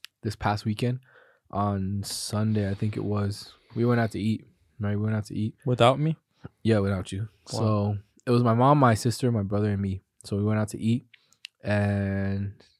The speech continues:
Speaker 1: we were just sitting, right? And we were waiting 'cause we went out, like, right before it was time to break fast. That way, like, when it was time to eat, I would be able to eat with everybody. And my brother asked me, like,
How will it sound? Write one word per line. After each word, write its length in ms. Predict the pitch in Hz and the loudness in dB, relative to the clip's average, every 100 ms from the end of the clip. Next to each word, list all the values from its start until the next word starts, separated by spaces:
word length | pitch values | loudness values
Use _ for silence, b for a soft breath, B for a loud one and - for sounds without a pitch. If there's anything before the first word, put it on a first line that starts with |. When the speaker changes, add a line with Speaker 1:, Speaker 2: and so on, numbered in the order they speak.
| _ - | _ -4
Speaker 1:
we 60 | 139 | 0
were 40 | |
just 180 | 151 - | 2 4
sitting, 200 | 135 127 | 4 6
right? 360 | 120 127 127 117 | 6 6 4 2
And 420 | 110 101 101 98 | 0 0 -2 -2
we 80 | 110 | 0
were 60 | |
waiting 420 | 104 104 110 113 113 - | 2 2 2 0 -4 -4
'cause 300 | 110 104 - | -4 -2 -2
we 100 | 117 | 2
went 140 | 131 147 | 6 6
out, 100 | 143 | 6
like, 120 | 110 | 6
right 160 | 110 110 | 4 2
before 280 | 101 110 | -2 -2
it 40 | 101 | 0
was 100 | 98 | -2
time 140 | 110 98 | -4 -4
to 40 | |
break 180 | 95 92 | -4 -6
fast. 260 | 98 101 - | -4 -4 -4
That 100 | 98 | -4
way, 80 | 92 | -4
like, 280 | 92 90 95 | -8 -8 -10
when 80 | |
it 40 | 92 | -8
was 120 | 92 | -8
time 140 | 95 90 | -6 -6
to 80 | |
eat, 220 | 98 98 - | -6 -8 -8
I 100 | 98 | -10
would 180 | 95 92 | -8 -8
be 80 | 92 | -8
able 100 | 92 | -10
to 120 | - | -10
eat 60 | 101 | -8
with 120 | 104 | -8
everybody. 400 | 107 107 117 123 B B B B B | -8 -6 -8 -8 B B B B B
And 120 | 110 117 | 0 2
my 100 | 110 | 4
brother 260 | 120 123 | 6 6
asked 400 | 85 110 123 - | 6 2 0 0
me, 100 | 117 | -2
like, 300 | 107 101 - | 0 -2 -6